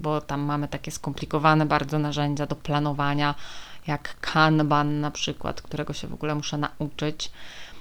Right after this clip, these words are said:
No i czasami trochę sobie planuję pisanie,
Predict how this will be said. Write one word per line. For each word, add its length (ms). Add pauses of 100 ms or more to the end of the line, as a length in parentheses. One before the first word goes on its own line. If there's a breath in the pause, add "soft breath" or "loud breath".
(180 loud breath)
No 260
i 80
czasami 400
trochę 220
sobie 260 (180)
planuję 420
pisanie, 840